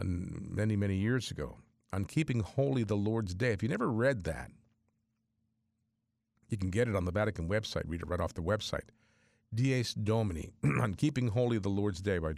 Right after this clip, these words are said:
Saint Pope John Paul the Second. A beautiful writing on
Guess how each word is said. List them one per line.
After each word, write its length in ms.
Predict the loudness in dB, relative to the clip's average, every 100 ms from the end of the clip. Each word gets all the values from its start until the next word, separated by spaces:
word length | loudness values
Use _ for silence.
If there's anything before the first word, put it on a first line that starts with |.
| -8
Saint 300 | -4 -2 -2
Pope 180 | -2 -4
John 280 | -2 0 0
Paul 180 | -2 -2
the 100 | -2
Second. 400 | -2 -4 -6 -10 -20 _ _ _ _ -4
A 80 | -4
beautiful 840 | 0 2 2 2 2 2 0 -4 -16 _
writing 680 | -2 4 4 4 0 0 -4 -2
on 460 | 0 2 2 0